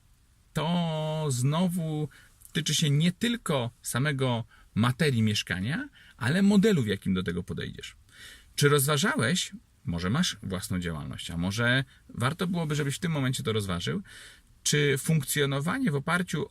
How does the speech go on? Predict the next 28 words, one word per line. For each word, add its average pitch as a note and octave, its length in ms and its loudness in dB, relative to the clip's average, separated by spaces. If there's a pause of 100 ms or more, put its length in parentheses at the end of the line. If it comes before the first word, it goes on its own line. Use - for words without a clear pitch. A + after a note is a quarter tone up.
o B2 640 0
działalność C#3 520 0
gospodarczą G#2 580 -4
czy - 140 -6
o F2+ 40 -2
spółkę G#2+ 580 -2 (460)
nie B2+ 220 6
jest G3+ 200 2
pewnego C#3+ 380 -2
rodzaju D#3 320 -2
oszczędnością B2+ 720 -2
i C4 60 -2
możliwością G3 640 0 (380)
efektywnego, D#3+ 880 0 (260)
e, G#2 60 -2 (520)
wynajmu G#2+ 680 2
chociażby G#2+ 380 -4
mieszkania? C3 480 -4 (720)
No B2 120 4
bo A2+ 140 0 (100)
jeżeli D#3+ 480 0
mieszkasz, - 600 0
czy F#2+ 340 -2
przeprowadzasz D3 560 -2
się D3+ 240 0
do C#3 180 2
innego C#3+ 440 0
miasta G#2+ 480 0